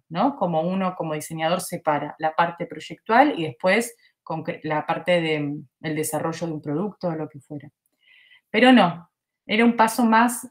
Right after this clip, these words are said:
en todo este proceso. Y acá es lo que ella me cuenta. La más práctica siempre hacía el dibujo, pero si no, todas podíamos hacerlo. Yo siempre traté de que no sean todas colchas iguales,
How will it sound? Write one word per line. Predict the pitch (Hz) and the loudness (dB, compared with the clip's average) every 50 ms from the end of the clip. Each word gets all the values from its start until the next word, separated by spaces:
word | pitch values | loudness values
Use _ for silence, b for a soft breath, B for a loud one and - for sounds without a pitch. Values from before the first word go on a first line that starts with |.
| _ _ | _ _
en | 185 180 175 | -4 -4 -2
todo | 175 185 185 | 0 0 0
este | 175 - - 175 170 | 0 -2 -6 -8 -8
proceso. | 170 156 151 - - 143 139 - - - 135 - _ _ _ _ _ _ _ _ _ _ _ _ _ _ _ _ _ _ _ _ _ _ _ _ _ _ _ _ _ _ _ _ _ _ _ _ _ _ _ _ 226 | -8 -8 -10 -10 -12 -12 -14 -14 -16 -18 -18 -18 _ _ _ _ _ _ _ _ _ _ _ _ _ _ _ _ _ _ _ _ _ _ _ _ _ _ _ _ _ _ _ _ _ _ _ _ _ _ _ _ 0
Y | |
acá | 226 226 247 240 | 2 4 4 6
es | 240 247 | 6 6
lo | 254 240 | 4 2
que | 226 208 | 0 -2
ella | - - 208 | -4 -2 -4
me | 196 180 | -4 -4
cuenta. | - - 151 143 147 143 - - 170 | -4 -4 -4 -4 -4 -6 -6 -2 0
La | 180 214 | 2 2
más | 233 226 - | 2 0 2
práctica | - 247 254 254 - 269 262 226 208 | 2 2 2 2 0 -2 -2 -2 -2
siempre | - - 208 196 - 196 | -2 -4 -6 -4 -4 -6
hacía | 185 - - 208 | -6 -4 -4 -4
el | 208 196 | -2 0
dibujo, | 220 240 269 269 254 262 - 254 247 240 | 0 2 4 2 2 2 0 -2 -2 0
pero | - 190 180 180 | -2 -4 -6 -6
si | - - 202 214 | -6 -4 0 4
no, | 233 240 240 233 233 | 4 6 4 4 2
todas | 233 226 226 226 | 0 0 0 -2
podíamos | - - 185 180 180 175 175 170 - - | -4 -4 -4 -4 -2 -4 -4 -6 -8 -10
hacerlo. | 175 - - - 156 151 151 160 156 - - | -12 -12 -8 -8 -8 -6 -6 -8 -10 -10 -10
Yo | - 214 214 | -10 -10 -6
siempre | - - 240 233 247 233 - | -2 0 0 2 2 0 0
traté | 190 202 190 - 233 233 240 233 202 | 0 -2 0 2 2 2 2 0 -2
de | 180 170 | -4 -6
que | - 180 | -4 -4
no | 180 185 175 | -4 -4 -6
sean | - - 202 196 190 | -6 -4 -4 -4 -2
todas | - 190 185 185 | -2 -4 -4 -4
colchas | - - 190 190 185 - 180 - - | -4 -6 -8 -6 -8 -8 -10 -8 -6
iguales, | 170 170 190 185 170 156 156 156 156 - - | -4 0 2 2 2 2 0 -4 -8 -12 -16